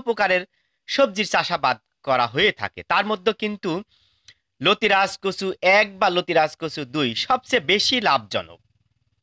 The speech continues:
বাংলাদেশের সব মাটিতেই কিন্তু লতিরাজ কচু চাষ করা যায়। বাংলাদেশ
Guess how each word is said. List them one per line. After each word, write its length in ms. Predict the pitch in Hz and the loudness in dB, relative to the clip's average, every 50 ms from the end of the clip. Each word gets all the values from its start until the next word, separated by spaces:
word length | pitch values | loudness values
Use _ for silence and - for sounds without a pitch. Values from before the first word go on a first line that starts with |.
| _ _ _ _ _ _ _ _ _ _ _ _ - | _ _ _ _ _ _ _ _ _ _ _ _ -2
বাংলাদেশের 640 | - 196 220 226 220 214 247 - - 254 240 240 233 208 - - | 2 2 4 4 4 2 2 2 2 2 2 2 2 0 -4 -2
সব 220 | - 247 254 254 247 175 147 | 2 2 2 2 2 -2 -8
মাটিতেই 520 | 165 185 196 196 - 214 190 - 196 185 - - | -2 0 0 0 0 -4 -4 -2 -2 -2 -2 -6
কিন্তু 220 | 160 160 147 - 156 | -12 -12 -8 -6 -4
লতিরাজ 460 | 147 139 135 - 127 127 120 117 117 - _ | -4 -4 -4 -2 0 2 2 2 0 -4 _
কচু 220 | - 117 - - 127 123 - | -16 -14 -14 -14 -14 -6 -2
চাষ 180 | 170 170 160 - - - | -2 -2 -2 -4 -10 -10
করা 160 | 85 80 82 - | -12 -14 -14 -18
যায়। 140 | _ _ _ _ _ _ _ _ _ _ _ _ _ _ _ _ _ _ - | _ _ _ _ _ _ _ _ _ _ _ _ _ _ _ _ _ _ -2
বাংলাদেশ 400 | 175 190 214 226 220 220 254 254 | 0 2 2 2 2 4 2 2